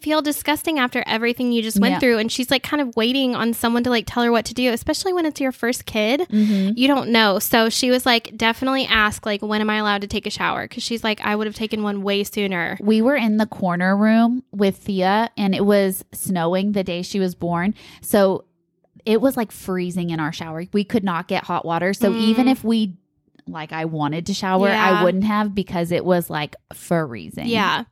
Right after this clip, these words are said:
Speaker 2: Freezing.
Speaker 1: Um, so for me, I definitely packed way too late. So don't, don't do what I did. Um, I had Zach a week early.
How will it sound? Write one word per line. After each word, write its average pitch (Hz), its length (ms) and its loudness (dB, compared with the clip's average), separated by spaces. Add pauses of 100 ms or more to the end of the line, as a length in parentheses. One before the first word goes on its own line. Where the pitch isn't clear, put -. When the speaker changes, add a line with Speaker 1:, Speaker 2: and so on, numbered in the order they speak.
(120)
Speaker 2:
Freezing. 160 640 -8
Speaker 1:
Um, 247 480 2 (160)
so - 280 -2
for 269 220 -2
me, 254 300 2
I 240 120 4
definitely 240 760 -2
packed 226 420 -2
way 220 340 -6
too 247 280 -6
late. 220 280 -2
So - 160 -8
don't, 208 480 -6
don't 208 220 -6
do 214 160 -4
what 196 80 -4
I 185 160 -4
did. 240 300 0
Um, 226 320 2
I 220 140 2
had 240 360 0
Zach 233 320 0
a 214 80 -4
week 214 360 -6 (100)
early. 220 520 -2